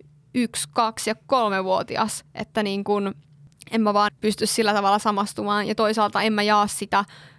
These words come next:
TikTok-kulttuuriakaan, missä sitten se sukupolvi, mihin mun käytännössä pitäisi kuulua, niin se on niin kuin mukana. Että noi,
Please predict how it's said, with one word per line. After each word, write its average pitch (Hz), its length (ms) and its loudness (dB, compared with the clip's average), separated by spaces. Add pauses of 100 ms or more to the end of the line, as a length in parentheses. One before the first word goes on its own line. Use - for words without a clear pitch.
(120)
TikTok-kulttuuriakaan, 202 1800 -2
missä 208 260 -2
sitten 220 280 -6
se 240 100 2
sukupolvi, 208 440 0
mihin 214 240 4
mun 214 100 2
käytännössä 208 440 -2
pitäisi - 280 -4
kuulua, 196 440 2
niin 190 180 -4
se 208 160 0
on - 120 -2
niin - 160 -4
kuin - 140 -6
mukana. - 440 -2 (360)
Että 202 280 0
noi, 214 260 2